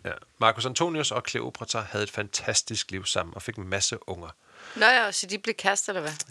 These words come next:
Speaker 1: De bliver kærester.
Speaker 2: For jeg skulle lige til at spørge dem.
Speaker 1: Jo, de bliver kærester. Blandt andet tvillingerne Kleopatra Selene, som betyder Kleopatra måne, og Alexander Helios, som betyder Alexander sol.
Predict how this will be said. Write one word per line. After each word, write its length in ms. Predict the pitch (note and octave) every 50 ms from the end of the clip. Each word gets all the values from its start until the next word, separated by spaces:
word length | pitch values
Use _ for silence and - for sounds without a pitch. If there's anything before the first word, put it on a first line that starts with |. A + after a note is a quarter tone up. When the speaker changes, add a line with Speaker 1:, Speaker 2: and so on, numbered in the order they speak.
| - -
Speaker 1:
De 80 | D3
bliver 140 | D#3+ - F#3
kærester. 360 | - - E2+ E2+ - - - -
Speaker 2:
For 60 | G#3
jeg 100 | G3 F#3+
skulle 100 | F#3 F3+
lige 80 | G3+ G3
til 100 | - A3
at 40 |
spørge 240 | - - - E3+ E3+
dem. 120 | F3 E3+ - _ _ _ _ _ _ _ _ _ -
Speaker 1:
Jo, 120 | - D#3+ - - _ _ - -
de 60 | - D3+
bliver 140 | F#3 E3
kærester. 320 | - - - - - - - - - _ _ _ _ _ - - - - - -
Blandt 200 | - B2+ B2+ B2+
andet 260 | - C#3 C#3 D3+ D3 D3
tvillingerne 500 | - - D#3 D#3 E3 D#3+ D3+ C3 A#2+ A2
Kleopatra 680 | - - - B2 C3 D3+ D3 - C3+ - - B2 A2+ A2 - -
Selene, 680 | - - - B2+ G2+ G2+ G#2+ A#2+ C3 D3+ E3 F#3 F3+ D#3+ - _ _ -
som 160 | - A2+ F#2+
betyder 300 | G2 G2+ - - G#2+ G#2+
Kleopatra 420 | - - A2 A2 A#2 - - G#2
måne, 500 | G2 G2 G2+ G#2 G#2 A2 B2 C#3+ E3 E3+ - _ _ - - - - - - - -
og 200 | C3 C3 - -
Alexander 600 | B2+ B2 B2 - - - F3 F#3 F3 E3 D#3 C#3+ -
Helios, 840 | - - - F#3 F#3+ F3+ D3 A#2+ G2 - - - - - - - - _ _ -
som 180 | - - G#2
betyder 220 | - - - G#2+ G#2
Alexander 480 | F2+ F#2 G2 - - G#2 G2+ G2+ G2 G2+ - _
sol. 420 | - - - - D3 A2+ - -